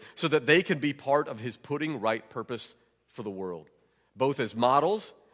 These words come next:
this is what it's going to be like, and as agents,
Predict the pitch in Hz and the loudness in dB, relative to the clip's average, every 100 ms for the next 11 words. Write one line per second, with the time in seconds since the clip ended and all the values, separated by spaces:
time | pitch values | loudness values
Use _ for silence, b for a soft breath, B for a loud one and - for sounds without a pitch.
0 | b 208 - 98 95 101 - _ - - | b -12 -10 -10 -6 -6 -6 _ -18 -12
1 | 92 82 73 120 120 147 - _ b - | -10 -10 -10 -10 -8 -10 -14 _ b -4
2 | 131 127 - 131 92 80 - | -2 -2 -4 -6 -6 -12 -14